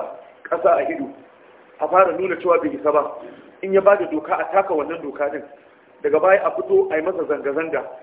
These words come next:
Daga baya a fito a ce lallai sai ya sauka. A ɗauki makami a ce sai an kifar da shi. An gane ko? To galiban shugabannin da ake ɗaukan makamai a ce za a kifar da su, sai an fara da wannan matakin.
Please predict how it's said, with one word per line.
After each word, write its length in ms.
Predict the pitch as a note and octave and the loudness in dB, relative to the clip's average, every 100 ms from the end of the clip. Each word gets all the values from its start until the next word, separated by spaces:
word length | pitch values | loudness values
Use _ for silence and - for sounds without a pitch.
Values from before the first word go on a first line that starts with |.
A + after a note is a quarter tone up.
| - - _ _ _ | -20 -20 _ _ _
Daga 200 | - D3 E3 | 0 4 6
baya 240 | F#3+ G3+ | 6 4
a 80 | E3 E3 | 0 -4
fito 260 | - F#3+ | -2 -2
a 60 | D#3+ | 0
ce 120 | F#3 | -4
lallai 340 | D#3 F#3+ G3+ G3 | -2 0 2 2
sai 60 | G3 | 4
ya 120 | G3 F#3+ | 4 2
sauka. 320 | D3+ - C#3+ - - - _ _ _ _ _ _ _ | -4 -4 -6 -8 -18 -20 _ _ _ _ _ _ _
A 60 | D#3 | -8
ɗauki 260 | E3 D#3 | -6 2
makami 360 | F#3+ F#3 G3 G3+ | 2 6 4 2
a 60 | D#3+ | -4
ce 100 | - E3+ | -6 -6
sai 60 | E3+ | -8
an 80 | E3+ | -8
kifar 180 | - F#3 | -8 -8
da 80 | F3+ | -10
shi. 200 | B2+ - _ _ _ _ _ _ _ _ _ _ _ _ _ D3+ | -14 -20 _ _ _ _ _ _ _ _ _ _ _ _ _ -10
An 80 | |
gane 200 | D#3 F3 | -4 -2
ko? 240 | D#3 E3+ - - - - - | -2 -4 -6 -16 -20 -16 -4
To 120 | D#3 | 0
galiban 480 | D#3+ A3 A#3+ B3+ G3+ | 4 6 4 0 -2
shugabannin 640 | F3 E3 E3 D#3+ D#3+ G#3 | 0 2 2 0 -2 -2
da 100 | F#3+ | 0
ake 240 | F#3 F#3+ D#3+ - | 0 -2 -4 2
ɗaukan 340 | G#3 G3+ D#3 | 2 2 -4
makamai 340 | D3 D#3 D3+ F#3 | -2 0 2 2
a 40 | - | 0
ce 80 | F3+ | -2
za 80 | D#3+ | 0
a 60 | E3 | -2
kifar 240 | B2+ F3+ F3 | -2 -4 -4
da 80 | D3+ | -6
su, 160 | F#3 F#3+ - _ _ _ _ | -8 -14 -20 _ _ _ _
sai 80 | G3+ | 4
an 140 | G3+ G3 | 4 6
fara 260 | G#3 F#3+ | 6 6
da 80 | D#3 | 4
wannan 260 | C#3+ D3 D#3+ | 0 -2 -4
matakin. 440 | D#3 D#3+ D#3 E3 | 0 0 -2 -6